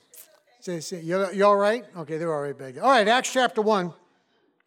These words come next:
We'll begin reading verse number one. "The former treatise have I made, O Theophilus, of all that Jesus began both to do and teach,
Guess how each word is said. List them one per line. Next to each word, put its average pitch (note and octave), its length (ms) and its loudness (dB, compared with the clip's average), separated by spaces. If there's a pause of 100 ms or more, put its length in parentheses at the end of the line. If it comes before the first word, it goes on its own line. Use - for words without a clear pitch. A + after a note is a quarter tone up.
(480)
We'll F3+ 120 -6
begin G#3+ 240 -2
reading A3 240 -2
verse A3+ 260 2
number G#3 200 -2
one. G3+ 200 0
"The F#3 80 -4
former B3+ 400 0
treatise G3 960 -10 (100)
have F#3 220 -10
I F#3+ 120 -6
made, F#3+ 280 -6
O G3+ 100 -4
Theophilus, F#3 720 -8 (680)
of D#3 100 -10
all B3+ 220 2
that A3+ 140 -2
Jesus G#3+ 360 -10
began F#3+ 400 -8
both A3 280 -4
to F#3 100 -16
do F#3 260 -6
and F3 120 -12
teach, - 440 -16